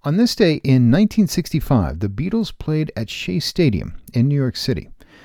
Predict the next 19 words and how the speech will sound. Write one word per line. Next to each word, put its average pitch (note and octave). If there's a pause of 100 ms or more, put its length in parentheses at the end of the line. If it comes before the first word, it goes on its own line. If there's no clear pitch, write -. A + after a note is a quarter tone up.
(260)
The B2
screaming C#3
from A2
an G#2+
estimated C3
sixty -
thousand A#2+
fans A2
at D#2+
the -
concert -
made B2+
it A2
nearly C#3
impossible A#2+
to C3
hear C3
the B2+
music. D3